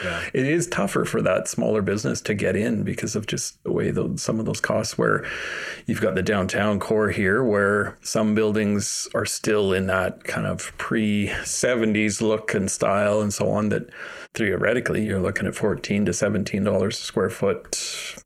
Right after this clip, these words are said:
Speaker 2: you know, with triple net, you know, maybe around twenty. So that certainly a little more reasonable.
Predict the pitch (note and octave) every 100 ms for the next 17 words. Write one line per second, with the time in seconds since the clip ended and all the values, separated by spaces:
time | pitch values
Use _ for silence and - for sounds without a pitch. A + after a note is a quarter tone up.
0 | - G2 F#2 F#2+ - - G2 G2+ G2 G2
1 | - G2 G2 G2 G#2 A2+ G2+ G2+ G2 -
2 | A#2 G#2 G2+ A#2+ B2 B2+ _ _ - E3
3 | E3 B2+ A2 A#2 G#2+ G#2 G2 - - -
4 | A#2+ G#2 F#2+ A2+